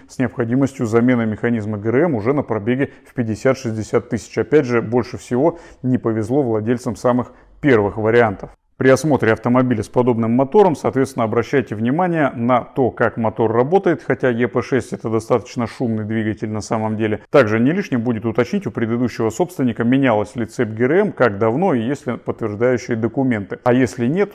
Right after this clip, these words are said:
то будьте готовы на всякий пожарный отложить определенную сумму на то, чтобы эту процедуру произвести, поскольку последствия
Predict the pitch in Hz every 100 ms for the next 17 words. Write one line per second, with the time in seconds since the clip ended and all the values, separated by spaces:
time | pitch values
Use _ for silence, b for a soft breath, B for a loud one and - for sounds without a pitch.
0 | - 175 123 117 120 - 107 113 160 180
1 | 127 110 - 113 110 117 113 156 143 -
2 | 113 120 117 113 107 110 110 110 107 107
3 | 98 190 190 156 107 107 156 - 123 -
4 | 120 110 - 107 - 107 131 143 B B
5 | _ 117 117 107 117 123 - 110 92 _
6 | 120 - 120 - - 131 - 143 120 -
7 | 110 110 110